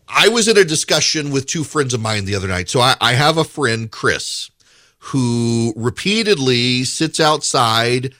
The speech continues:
at his fire pit and then texts my buddy Jeremy and me and says, "Oh, pity y'all aren't here. We need to do this sometime."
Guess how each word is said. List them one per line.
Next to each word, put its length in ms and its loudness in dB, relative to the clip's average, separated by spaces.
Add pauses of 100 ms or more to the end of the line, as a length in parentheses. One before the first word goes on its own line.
at 120 -2
his 160 0
fire 480 2
pit 560 -4 (760)
and 220 0
then 220 4
texts 520 0
my 160 2
buddy 300 2
Jeremy 600 2
and 140 -6
me 380 -8 (880)
and 300 2
says, 200 0
"Oh, 540 6 (120)
pity 180 -2
y'all 320 6
aren't 240 4
here. 340 2
We 140 -2
need 160 -4
to 80 -4
do 160 0
this 220 0
sometime." 500 -2